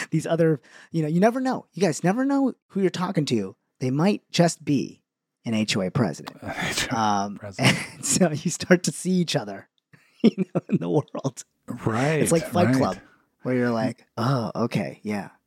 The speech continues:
Speaker 1: You're an H O A
Speaker 2: Right.
Speaker 1: president. I get you. I understand you."
Speaker 2: So is Brad Pitt and Meatloaf.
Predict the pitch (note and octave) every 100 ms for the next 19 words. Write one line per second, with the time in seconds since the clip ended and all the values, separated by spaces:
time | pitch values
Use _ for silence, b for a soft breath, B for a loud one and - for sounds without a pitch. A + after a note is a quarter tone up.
0 | _ _ _ A2+ G#2 A2+ C3 G2+ G#2 G#2
1 | F#2+ F2+ G#2 G#2 - G2+ F2+ _ _ _
2 | - - - - G#2+ F#2+ - G2 F#2 E2
3 | - _ _ b b b - A2+ G2+ F#2+
4 | - G2 G2 - G#2 G2 G2 A#2+ F#2 -
5 | -